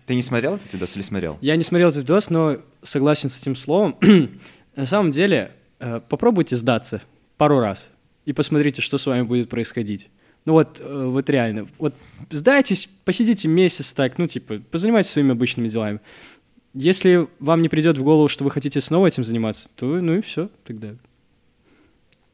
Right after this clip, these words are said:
Speaker 2: Как будто не стоит вот эти вот все мысли: «Никогда не сдавайся», вот это ф-, сдайся. Ну, сдайся, хорошо, и что? Ты сможешь так прожить дальше? Н-, я, я точно уже нет.
Speaker 1: <laughs> Просто есть, э,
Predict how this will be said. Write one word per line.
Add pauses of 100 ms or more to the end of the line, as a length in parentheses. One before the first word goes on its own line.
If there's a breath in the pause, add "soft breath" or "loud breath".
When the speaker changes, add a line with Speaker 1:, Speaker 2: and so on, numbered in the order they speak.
(260)
Speaker 2:
Как
будто
не
стоит
вот
эти
вот
все
мысли:
«Никогда
не
сдавайся»,
вот
это
ф-, (680)
сдайся. (140)
Ну,
сдайся,
хорошо,
и
что? (500 loud breath)
Ты
сможешь
так
прожить
дальше? (580)
Н-,
я,
я
точно
уже
нет. (140)
Speaker 1:
<laughs>
Просто
есть,
э,